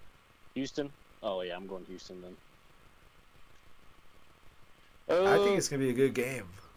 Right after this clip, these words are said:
Speaker 2: Uh, I think the Raiders put up a good game against y'all, honestly. If it wasn't for that stupid Derek Carr fumble out of bounds, he's done that multiple times. Uh, that really changed the game.
Speaker 1: Yeah, momentum for sure got swung on that one.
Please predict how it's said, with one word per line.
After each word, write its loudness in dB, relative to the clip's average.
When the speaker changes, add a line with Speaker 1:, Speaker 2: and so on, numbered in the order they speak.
Speaker 2:
Uh, -4
I -2
think -8
the 0
Raiders 4
put 0
up -2
a 0
good -2
game -2
against -2
y'all, 4
honestly. 0
If 0
it 4
wasn't 6
for 4
that 4
stupid -2
Derek 4
Carr -2
fumble -2
out 4
of -4
bounds, -6
he's -8
done -6
that -6
multiple -10
times. -8
Uh, 0
that 2
really 0
changed -6
the -6
game. -8
Speaker 1:
Yeah, -4
momentum -8
for -14
sure -6
got -4
swung -10
on -8
that -10
one. -12